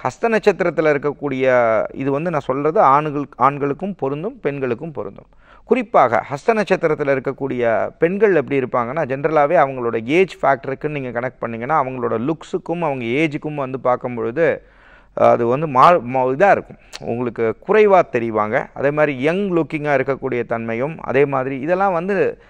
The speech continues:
இது நம்மலாம் சொல்லலைங்க, இதெல்லாம் சித்த மகாபுருஷர்கள் அதுல சொல்லப்பட்ட விஷயங்கள், இதெல்லாம் உண்மையே. அப்போ இது ஜென்ரலான குணநலன்கள் இருக்கக்கூடிய தன்மையும், அதே மாதிரி வந்து பாத்தீங்கன்னா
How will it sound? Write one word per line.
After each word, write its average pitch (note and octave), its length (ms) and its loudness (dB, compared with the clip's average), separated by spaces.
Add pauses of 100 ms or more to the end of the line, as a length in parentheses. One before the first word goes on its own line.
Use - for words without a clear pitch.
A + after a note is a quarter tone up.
(160)
இது A#2+ 200 -2
நம்மலாம் F3 540 2
சொல்லலைங்க, C#3+ 540 -2
இதெல்லாம் C#3+ 320 -2
சித்த C#3+ 200 2
மகாபுருஷர்கள் C#3 840 0
அதுல C3+ 120 0
சொல்லப்பட்ட D3 560 0
விஷயங்கள், C#3 440 -6
இதெல்லாம் F#3 340 -2
உண்மையே. D#3+ 400 -4 (540)
அப்போ - 160 6
இது D#3+ 140 6
ஜென்ரலான G3 580 6 (100)
குணநலன்கள் C#3 640 0
இருக்கக்கூடிய A#2+ 440 -4
தன்மையும், A#2+ 400 -4
அதே D3 200 0
மாதிரி D3+ 200 0
வந்து C#3+ 260 -4
பாத்தீங்கன்னா C#3 400 0